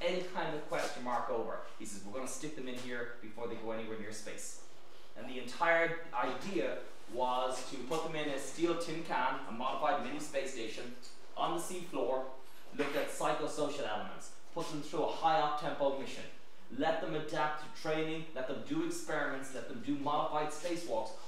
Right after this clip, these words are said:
all of the components that would go into a mission, and see how they respond. So at the moment what we do is we use this environment and this habitat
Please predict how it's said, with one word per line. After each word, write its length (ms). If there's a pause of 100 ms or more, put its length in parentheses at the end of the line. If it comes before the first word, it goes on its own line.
all 340
of 60
the 60
components 540
that 120
would 180
go 80
into 220
a 60
mission, 640
and 140
see 240
how 260
they 100
respond. 600 (760)
So 160
at 120
the 100
moment 380
what 180
we 160
do 240
is 360 (840)
we 80
use 300
this 160
environment 560
and 100
this 180
habitat 520